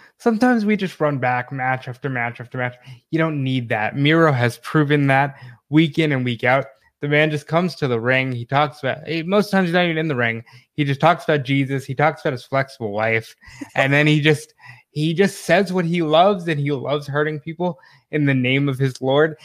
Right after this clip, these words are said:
Speaker 1: And here's the thing. He is like an old-timey, uh, barbarian that's like, "God told me to do this, and so I'm going to murder you brutally for my Lord."
Speaker 2: <laughs>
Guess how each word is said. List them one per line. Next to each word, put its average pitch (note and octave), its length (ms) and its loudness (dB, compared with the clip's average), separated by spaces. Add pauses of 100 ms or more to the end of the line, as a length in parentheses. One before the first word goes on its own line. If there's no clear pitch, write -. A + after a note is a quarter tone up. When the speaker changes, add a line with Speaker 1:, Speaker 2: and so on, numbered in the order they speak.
(180)
Speaker 1:
And G#3+ 120 4
here's C#4 280 4
the D3+ 100 -4
thing. A2+ 400 -2 (300)
He B3+ 200 4
is B3 220 2
like F#3+ 180 -2
an E3+ 140 -4
old-timey, D3+ 1120 0 (520)
uh, C3+ 260 -4 (400)
barbarian D#3+ 800 2
that's C3 220 -4
like, B2+ 220 -4 (220)
"God F#3+ 340 8
told G#3 320 8
me G#3+ 140 2
to F3+ 100 2
do F3 260 -6
this, A#3+ 500 -4 (460)
and E3 160 -10
so F#3+ 220 -4
I'm F3 260 -4
going G#3+ 280 -4
to G3+ 60 -6
murder E3 380 -6
you C#3 260 -8
brutally A#2+ 640 -6
for D3+ 340 0
my C#3 160 2
Lord." A2+ 640 -4
Speaker 2:
<laughs> A#4+ 40 -6